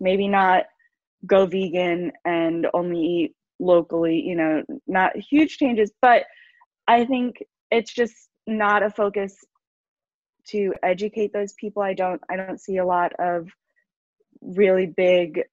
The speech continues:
influential powers getting involved in this. And I mean, there are some, but I personally kind of separate the corporate greed from the humanistic aspect.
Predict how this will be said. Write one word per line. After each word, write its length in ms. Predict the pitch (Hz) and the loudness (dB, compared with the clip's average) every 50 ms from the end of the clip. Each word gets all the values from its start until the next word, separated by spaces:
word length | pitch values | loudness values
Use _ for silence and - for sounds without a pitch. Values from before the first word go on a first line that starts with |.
| _ - | _ -6
influential 960 | 190 185 175 - 196 190 185 180 175 180 165 - 180 175 175 170 165 - - _ - | -4 -4 -4 -4 -4 -2 0 0 0 -2 -2 -2 0 0 2 2 0 -2 -6 _ -10
powers 720 | - 185 180 175 175 175 175 175 175 180 - - _ _ _ _ _ _ 196 | -4 -2 0 2 2 2 2 0 -2 -4 -12 -18 _ _ _ _ _ _ -4
getting 280 | 185 190 180 180 180 | -4 -2 -2 -2 -2
involved 440 | 170 170 151 165 160 160 170 165 196 | -4 -4 -2 0 0 0 0 -2 -4
in 160 | 196 190 196 | -8 -6 -4
this. 220 | 202 202 202 208 202 _ - _ | -4 -4 -4 -6 -8 _ -12 _
And 320 | - 185 180 180 180 180 175 - _ _ _ _ _ _ | -2 0 0 0 -2 -4 -8 -12 _ _ _ _ _ _
I 40 | - | 0
mean, 120 | 226 226 240 | 2 4 4
there 120 | 254 269 | 4 6
are 140 | 269 277 294 | 6 4 4
some, 460 | 277 - 214 190 180 175 170 180 190 - _ _ _ _ | 2 0 -2 -2 -2 -2 -4 -8 -12 -16 _ _ _ _
but 480 | - 190 - 214 196 196 190 190 - - - _ _ _ _ _ _ _ _ _ _ _ _ _ _ - | -18 -4 0 2 4 4 4 2 0 -4 -10 _ _ _ _ _ _ _ _ _ _ _ _ _ _ 0
I 300 | 202 220 226 220 214 - - - | 2 4 4 4 2 0 -2 -6
personally 600 | - 240 214 208 208 - 226 220 208 202 202 196 - | -6 -4 -2 -2 -2 -4 -8 -8 -8 -8 -8 -10 -10
kind 200 | 220 202 196 196 | -12 -8 -6 -6
of 80 | 180 170 175 - _ _ _ | -6 -8 -10 -18 _ _ _
separate 720 | _ - - - 202 185 - - 190 185 185 190 185 - - _ _ - | _ -18 -6 -4 -4 -4 -2 -2 -2 -2 0 -2 -4 -6 -8 _ _ -18
the 640 | - 185 190 185 180 180 175 175 175 170 160 - - _ _ | -10 -8 -6 -6 -4 -4 -4 -4 -4 -4 -4 -6 -10 _ _
corporate 500 | - - 214 190 185 - 196 185 - - | -4 0 0 0 2 2 2 0 0 0
greed 500 | - 175 175 175 175 175 170 170 151 - - - _ _ _ _ | -2 -4 -2 -2 -2 -2 -2 -2 -4 -6 -10 -16 _ _ _ _
from 460 | 185 175 165 165 156 160 160 156 - _ _ _ _ _ _ _ _ - - - | -2 -2 0 0 0 -2 -4 -4 -6 _ _ _ _ _ _ _ _ -20 -20 -18
the 160 | - 165 180 180 | -8 -6 -6 -6
humanistic 760 | 180 196 185 180 170 160 170 - - - 196 196 190 - - _ _ _ _ _ _ _ _ _ _ _ _ - | -4 -4 -6 -4 -4 -4 -6 -6 -8 -6 -6 -4 -6 -6 -10 _ _ _ _ _ _ _ _ _ _ _ _ -8
aspect. 640 | 165 175 185 - - 254 262 277 277 - _ - | -8 -8 -8 -6 -2 0 0 0 -2 -4 _ -20